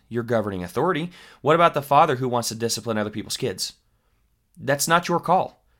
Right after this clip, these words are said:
That's not your family. God did not put you over them to, to do that.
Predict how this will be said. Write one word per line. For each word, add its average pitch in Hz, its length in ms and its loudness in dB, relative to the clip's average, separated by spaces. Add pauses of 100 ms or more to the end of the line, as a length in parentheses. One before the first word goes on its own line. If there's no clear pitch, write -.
(140)
That's 127 280 0
not 143 180 2
your 156 120 0
family. 151 520 -2
God 117 220 6
did 123 160 -4
not 139 200 -4
put 190 240 -4
you 147 200 -4
over 127 340 0
them 110 600 0 (120)
to, 110 320 -6
to - 180 -10
do 160 140 -2
that. - 240 -4